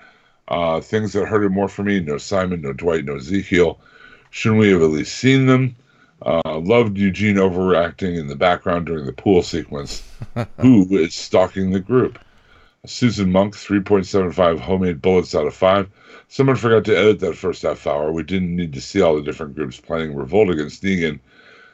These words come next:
Speaker 1: Uh, the pace picked up a lot <laughs> starting at the pool table scene. Did it get dusty while everyone else was watching the reunion? That was awesome.
Speaker 2: Hmm.
Speaker 1: Yeah, might have gotten something in our eyes.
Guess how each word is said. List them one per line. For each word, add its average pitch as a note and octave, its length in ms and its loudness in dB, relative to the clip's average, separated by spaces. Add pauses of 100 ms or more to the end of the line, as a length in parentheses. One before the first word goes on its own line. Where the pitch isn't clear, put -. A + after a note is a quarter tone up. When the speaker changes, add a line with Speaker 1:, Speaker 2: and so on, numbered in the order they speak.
Speaker 1:
Uh, D#2+ 140 2
the E2 80 -2
pace G2+ 260 0
picked - 240 -6
up F2 140 -6
a D#2+ 40 -2
lot D#2 300 -2
<laughs> - 0 -
starting - 400 -6
at - 140 -12
the - 80 -20
pool C#3+ 260 0
table A2 300 4
scene. G2 380 0 (500)
Did A#2+ 120 0
it G#2+ 60 -2
get G2+ 180 0
dusty G2+ 440 2
while D2+ 280 2
everyone F2 360 0
else D#2+ 280 -2
was B1+ 100 -14
watching D2 560 -8
the D2+ 120 -8
reunion? G#2 520 0 (420)
That F2+ 180 2
was C#2 140 -6
awesome. C2 440 -8 (140)
Speaker 2:
Hmm. F#2+ 160 -8
Speaker 1:
Yeah, C2+ 300 -6 (120)
might D#2 80 -8
have D2 80 -4
gotten C2+ 220 -2
something C#2 360 -8
in C2+ 100 -8
our C2+ 140 -4
eyes. C2+ 340 -6